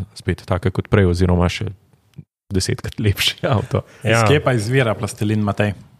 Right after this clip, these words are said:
Speaker 2: Eh, kar se tiče, eh,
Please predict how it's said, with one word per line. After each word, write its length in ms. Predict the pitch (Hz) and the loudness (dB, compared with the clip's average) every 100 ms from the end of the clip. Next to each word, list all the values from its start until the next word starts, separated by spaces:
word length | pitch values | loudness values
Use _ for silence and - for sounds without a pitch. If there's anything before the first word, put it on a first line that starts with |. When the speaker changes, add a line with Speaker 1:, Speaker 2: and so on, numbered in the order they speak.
| - _ _ _ _ _ _ _ - | -20 _ _ _ _ _ _ _ -6
Speaker 2:
Eh, 380 | 95 95 95 - - _ _ - | -2 0 0 -4 -12 _ _ -20
kar 200 | - 110 | -6 -6
se 160 | - - | -6 -6
tiče, 320 | 120 117 110 | -4 0 2
eh, 160 | 104 | 2